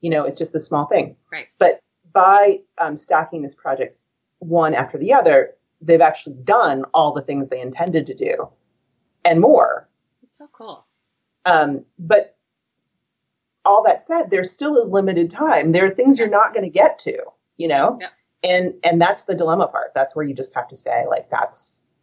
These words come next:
Speaker 1: you know, yeah.
Speaker 2: Could be, could be right, could be wrong, could be both.
Speaker 1: Yeah.
Speaker 2: And we'll probably be both in, in some ways. And
Speaker 1: Yeah.
Speaker 2: being okay with that. Well, that kind of feeds into, if you were starting over now as a new writer, what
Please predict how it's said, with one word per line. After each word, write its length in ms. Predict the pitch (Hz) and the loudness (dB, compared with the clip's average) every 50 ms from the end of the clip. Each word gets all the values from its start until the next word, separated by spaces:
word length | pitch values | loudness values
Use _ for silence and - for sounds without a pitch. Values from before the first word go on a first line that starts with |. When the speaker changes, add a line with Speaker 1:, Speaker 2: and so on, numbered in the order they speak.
| _ | _
Speaker 1:
you 120 | _ 127 117 | _ -10 -8
know, 320 | 131 - - - - - _ _ _ _ _ _ _ _ _ _ _ _ _ _ _ _ _ _ _ _ _ _ _ _ _ _ _ _ _ _ _ _ _ - | -8 -8 -8 -10 -16 -20 _ _ _ _ _ _ _ _ _ _ _ _ _ _ _ _ _ _ _ _ _ _ _ _ _ _ _ _ _ _ _ _ _ -8
yeah. 220 | - - - - - - _ _ _ | -6 -6 -6 -6 -8 -12 _ _ _
Speaker 2:
Could 160 | - 160 - | -20 -20 -20
be, 220 | 165 170 175 _ - _ | -20 -20 -20 _ -20 _
could 160 | - 202 214 | -18 -16 -16
be 80 | 262 247 | -16 -10
right, 260 | 226 233 226 226 - | -6 -6 -6 -6 -8
could 140 | - 233 208 | -14 -20 -20
be 80 | 233 220 | -18 -14
wrong, 260 | 185 160 123 107 107 _ | -12 -12 -14 -14 -18 _
could 120 | - 151 | -20 -20
be 100 | _ 170 | _ -20
both. 220 | 160 139 104 - _ _ - | -20 -20 -20 -20 _ _ -4
Speaker 1:
Yeah. 180 | 139 127 123 123 | -2 -2 -2 -4
Speaker 2:
And 100 | 127 180 | -6 -10
we'll 140 | 180 170 165 | -14 -16 -14
probably 420 | - 190 185 170 165 156 156 151 | -10 -10 -10 -10 -12 -14 -16 -18
be 120 | 139 139 135 | -18 -20 -20
both 260 | 131 127 113 - _ | -20 -20 -20 -20 _
in, 160 | _ 127 127 _ _ | _ -20 -20 _ _
in 220 | 127 120 117 120 123 | -20 -20 _ _ _
some 240 | _ _ - 123 120 | _ _ -20 -20 _
ways. 320 | 120 - - _ - - _ | _ -20 -20 _ -20 -20 _
And 100 | _ 135 | _ -12
Speaker 1:
Yeah. 160 | 131 - - - - _ | -12 -12 -12 -14 -20 _
Speaker 2:
being 200 | _ 139 127 127 | _ -20 -20 -20
okay 240 | 127 131 - - - | -20 _ -20 -20 -20
with 120 | - - _ | -20 -20 _
that. 140 | - - - _ _ _ - - - - - _ | -20 -20 -20 _ _ _ -20 -20 -20 -20 -20 _
Well, 80 | - - | -8 -6
that 140 | 233 285 - | -6 -6 -6
kind 160 | 330 330 277 | -8 -12 -14
of 60 | 247 | -14
feeds 180 | - 214 196 - | -14 -18 -16 -14
into, 380 | 185 180 185 - - 180 156 - | -16 -16 -16 -16 -18 -18 -18 -18
if 160 | - - _ _ | -20 -20 _ _
you 280 | 170 185 202 214 220 | -20 -20 -20 -20 -18
were 220 | 208 202 202 180 175 | -10 -8 -8 -8 -8
starting 400 | - - 185 165 156 156 156 - | -8 -6 -4 -4 -4 -6 -10 -14
over 360 | - 160 151 156 151 151 151 | -16 -16 -12 -8 -8 -8 -8
now 420 | 151 151 139 135 131 123 120 123 - - | -8 -8 -6 -4 -4 -6 -6 -8 -12 -14
as 160 | 139 131 - | -14 -14 -16
a 60 | 131 | -18
new 160 | 127 127 127 | -18 -18 -14
writer, 260 | 120 117 113 110 117 120 | -12 -12 -12 -12 -16 -16
what 180 | 120 131 131 | -16 -18 -18